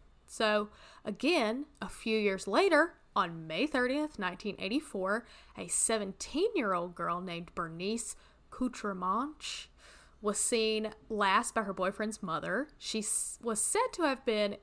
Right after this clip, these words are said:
going to visit her boyfriend that day in Newport, Connecticut, and she was gonna get there by hitchhiking along New Hampshire Route twelve.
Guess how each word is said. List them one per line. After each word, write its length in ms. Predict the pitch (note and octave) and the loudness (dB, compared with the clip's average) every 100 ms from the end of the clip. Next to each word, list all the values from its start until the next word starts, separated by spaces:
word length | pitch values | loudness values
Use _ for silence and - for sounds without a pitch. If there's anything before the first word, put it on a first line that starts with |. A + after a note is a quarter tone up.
| G#3 | -4
going 320 | A3 A#3+ C#4 | 0 0 0
to 140 | - | -4
visit 400 | F#3+ G3+ A#3+ - | -2 0 0 0
her 100 | C4 | 0
boyfriend 640 | A#3 G#3+ G3+ G3+ G3 G3+ F#3+ | 2 2 2 2 0 0 -4
that 260 | F3+ - | -4 -2
day 220 | A3 G#3 G#3 | 0 2 2
in 260 | G3 E3 | -2 -6
Newport, 400 | E3 F#3 C4 C4+ | -6 -4 -2 -2
Connecticut, 560 | D4 B3 G#3+ G#3+ A3 C4+ _ - - - - - | 0 0 0 -2 -6 -8 _ -20 -20 -20 -10 -4
and 220 | G#3 G3 | -2 -2
she 140 | - | -4
was 160 | F3 E3+ | -6 -6
gonna 200 | E3+ E3 | -6 -6
get 280 | E3 G3+ G3+ | -4 -4 -2
there 260 | F3+ G3 - | -2 -2 -2
by 180 | E3 F3 - | -4 -2 0
hitchhiking 600 | A4 D4 B3 A#3+ C4 C4+ | 2 6 6 6 -2 -2
along 420 | A3+ G3+ F#3 F#3+ | -2 2 2 2
New 120 | G3 | -2
Hampshire 560 | G#3 F#3 E3 - F3 F#3 | -4 -4 -4 -4 -4 -4
Route 300 | G#3 F3 G3 | -8 -6 -6
twelve. 420 | - A3+ F3 - | 0 2 2 0